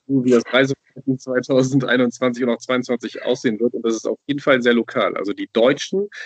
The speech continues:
werden verstärkt im eigenen Land, in den Bergen, an den Meeren Urlaub machen. Und davon wird der schleswig-holsteinische Tourismus höchstwahrscheinlich profitieren. Haben die ja sowieso schon, ne? Also es gab jetzt ja zwar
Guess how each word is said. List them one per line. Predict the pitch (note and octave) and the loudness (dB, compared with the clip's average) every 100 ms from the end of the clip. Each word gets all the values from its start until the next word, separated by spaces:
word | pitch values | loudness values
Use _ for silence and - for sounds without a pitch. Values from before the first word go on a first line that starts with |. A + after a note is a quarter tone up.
| - - | -18 -4
werden | G2 G#2 A#2 C#3 D3+ E3 - - _ | 2 4 4 2 2 0 -8 -20 _
verstärkt | G2 F#2 - B2 A#2 C#3+ C#3 - | -2 -2 -2 2 4 4 0 -8
im | - | -6
eigenen | G2+ A2 A2 | -2 -2 -2
Land, | G#2 G#2+ C3 C3+ - - _ _ _ _ _ | -2 0 0 -2 -8 -18 _ _ _ _ _
in | A#2 | 2
den | A2+ | 2
Bergen, | A2 A#2 A#2+ B2 A#2+ A#2 | 2 2 2 2 0 -2
an | G#2+ G#2+ | -6 -2
den | G#2+ | -2
Meeren | A2 A2+ A2 | 0 0 0
Urlaub | - B2 A#2 | 0 2 2
machen. | A#2 C3 | 0 0
Und | A#2 | -2
davon | G#2+ A2+ G#2 | -2 -4 -2
wird | A#2 A2+ | -2 -2
der | |
schleswig-holsteinische | - A#2+ G#2 B2 C#3 C#3+ C3+ C#3 C#3 - - - - | -4 -4 0 2 4 2 4 2 0 -8 -18 -20 -4
Tourismus | A#2+ B2 C3 A#2+ | 0 2 2 2
höchstwahrscheinlich | D3 D#3+ D3 C#3+ C3+ | 2 0 0 0 0
profitieren. | C3 A#2+ - A#2 E2+ - _ _ - - | -2 -8 -2 -2 -2 -6 _ _ -8 0
Haben | C#3 | 4
die | D#3 | 4
ja | |
sowieso | D3+ C#3+ D#3+ | 2 0 0
schon, | - F#2+ | 0 -2
ne? | A#2 | 0
Also | D3+ A#2 | 0 -2
es | - | -2
gab | A#2+ A#2+ | -2 0
jetzt | A#2 - | -2 0
ja | A#2 A2+ A2+ - - _ | 0 0 -2 -12 -20 _
zwar | - A2+ A#2 A#2 | -4 2 2 2